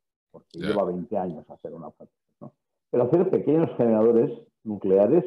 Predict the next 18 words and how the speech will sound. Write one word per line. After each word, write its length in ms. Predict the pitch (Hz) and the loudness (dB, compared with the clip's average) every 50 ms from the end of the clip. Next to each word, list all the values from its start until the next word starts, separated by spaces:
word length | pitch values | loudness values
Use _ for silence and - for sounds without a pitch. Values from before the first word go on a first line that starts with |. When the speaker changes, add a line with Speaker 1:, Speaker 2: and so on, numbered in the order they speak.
| 120 - | -2 -12
Speaker 1:
para 180 | 82 80 78 | -12 -12 -10
mí, 260 | 90 92 95 233 247 _ _ _ _ _ _ | -6 -6 -6 -6 -8 _ _ _ _ _ _
es 60 | - | 0
un 120 | 160 170 | 0 2
complemento 680 | - 131 107 90 95 92 92 107 123 123 - 170 - - | 4 2 0 2 0 0 0 0 -2 0 0 -2 -2 -2
perfecto 640 | - 85 85 - 127 139 143 - - - - - _ _ _ _ _ _ _ _ _ _ _ _ - | -8 -8 -6 -6 -6 -6 -6 -4 -6 -6 -6 -8 _ _ _ _ _ _ _ _ _ _ _ _ -10
a, 640 | 104 101 98 95 92 92 92 92 92 90 87 90 87 85 85 87 78 76 - - _ _ - _ - - - - | -4 -2 -2 0 0 -2 -2 -4 -4 -6 -8 -10 -10 -10 -10 -12 -12 -14 -16 -18 _ _ -20 _ -20 -20 -18 -12
a 140 | - - 90 | -10 -8 -6
la, 180 | 95 - - - _ - | -6 -6 -8 -10 _ -6
a 180 | 101 98 98 - 117 | -6 -6 -4 -2 -2
la, 140 | 110 - - | -4 -2 0
a 140 | 113 113 113 | 0 2 2
la 220 | 120 117 - - - - _ _ _ - | 2 0 0 -4 -10 -20 _ _ _ -4
posibilidad 560 | 123 120 123 - 135 131 127 135 151 190 220 | -4 -4 0 0 0 2 4 4 4 4 4
de 80 | 214 151 | 4 2
implantar 400 | 120 - 101 101 98 113 107 101 | 2 2 0 -2 0 2 2 2
energía 360 | 92 95 95 - - 95 87 | 2 0 -6 -8 -8 -10 -8
renovable, 440 | 90 87 82 80 80 78 78 - | -8 -8 -10 -10 -10 -10 -12 -14